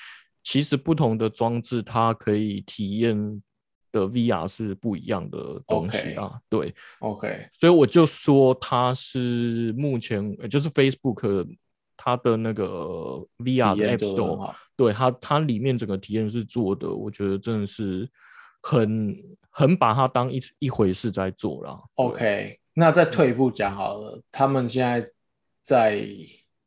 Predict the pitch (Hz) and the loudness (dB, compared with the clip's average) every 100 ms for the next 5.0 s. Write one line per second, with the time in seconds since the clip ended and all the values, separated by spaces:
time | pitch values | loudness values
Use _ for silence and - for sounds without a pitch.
0 | - 107 101 98 98 - - 107 127 113 | -4 -2 -2 -4 -8 -10 -6 -2 0 0
1 | 113 113 110 117 113 110 110 107 110 - | 0 0 0 0 2 0 0 -4 -4 -4
2 | 117 110 101 104 - _ _ _ _ 123 | 0 0 -2 -10 -14 _ _ _ _ -4
3 | 113 - 113 101 104 _ 117 107 104 101 | -4 -2 -4 -4 -8 _ -10 -8 -6 -8
4 | 104 - - 104 104 101 98 98 104 | -8 -8 -6 -4 -4 -4 -6 -6 -6